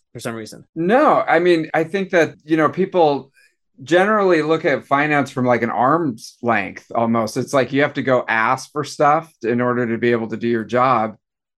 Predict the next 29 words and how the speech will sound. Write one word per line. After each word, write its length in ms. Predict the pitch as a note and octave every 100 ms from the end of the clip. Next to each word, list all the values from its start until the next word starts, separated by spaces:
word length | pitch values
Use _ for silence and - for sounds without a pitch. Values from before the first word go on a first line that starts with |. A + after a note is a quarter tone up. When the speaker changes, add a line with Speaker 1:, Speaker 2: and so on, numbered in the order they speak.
| -
Speaker 2:
I 80 | F3
mean, 160 | F3+
I'm 100 | F3+
sure 240 | D#3+ G#3 G3
that 220 | E3 C3
more 460 | C#3 C#3 C#3+ C#3
sophisticated 760 | B2+ - - B2+ - E3+ D#3 E3
<laughs> 40 | F3
people 180 | F3 D#3
than 220 | C3+ B2
me, 300 | C#3 D3+ - - _
<laughs> 180 | _
you 220 | A#3 G3+ C3+
know, 200 | F#3 C#3+
think 200 | D3+ C#3
about 240 | D3 C#3
it 140 | C3+ - _
differently, 500 | D3+ D3 B2 A#2+ A#2+ - _ -
like 160 | C3+ B2
what 160 | C#3
you're 100 | C3
saying, 280 | C3 C3 A#2+
but 240 | C3 B2 -
it's 120 | D3 C#3
sort 140 | F3
of 80 | D#3
an 120 | C#3
arm's 500 | B2 C#3 E3 F3 -
length 480 | D3 C#3+ C#3 C3